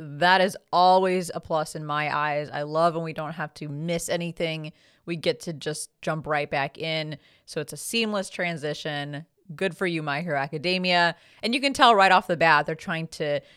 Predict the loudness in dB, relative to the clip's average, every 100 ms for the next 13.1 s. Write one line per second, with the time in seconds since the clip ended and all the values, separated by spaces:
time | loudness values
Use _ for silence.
0 | _ -14 -4 -2 0 0 0 -4 -8 -4
1 | -4 -4 -4 -4 -4 -8 -8 -8 -10 -6
2 | -4 -2 0 -2 -4 -8 -10 -10 -8 -8
3 | -6 -4 -4 -4 -4 -6 -10 -10 -6 -4
4 | -6 -8 -10 -8 -8 -10 -10 -8 -8 -8
5 | -8 -10 -12 _ _ _ -10 -2 0 0
6 | -4 -6 -10 -8 -8 -4 -2 -2 -6 -10
7 | -10 -10 -10 -10 -10 -12 -14 -16 _ _
8 | -6 -6 -6 -6 -6 -8 -8 -10 -10 -14
9 | -14 -18 -16 -10 -4 -4 -4 _ _ _
10 | _ _ _ -8 -4 -2 2 6 6 6
11 | 2 4 4 2 0 -2 -4 -4 -6 0
12 | 0 2 2 2 0 -4 -2 0 2 0